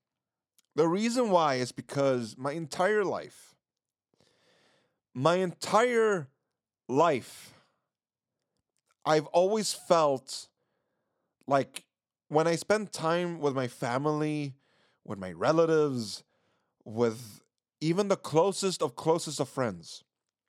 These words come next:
I feel like I haven't really been one hundred percent understood. I feel like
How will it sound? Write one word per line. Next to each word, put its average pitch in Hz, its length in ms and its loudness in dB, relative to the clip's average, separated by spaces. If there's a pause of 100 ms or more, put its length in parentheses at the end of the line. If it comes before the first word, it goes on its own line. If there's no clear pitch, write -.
(1800)
I 147 120 2
feel 240 460 0
like 214 380 -2 (2000)
I 147 100 -2
haven't 190 460 0
really 175 360 0
been 156 500 0
one 147 240 0
hundred 160 380 -4
percent 147 360 -4
understood. 123 800 -6 (4000)
I 165 120 2
feel 233 360 0
like 247 320 -2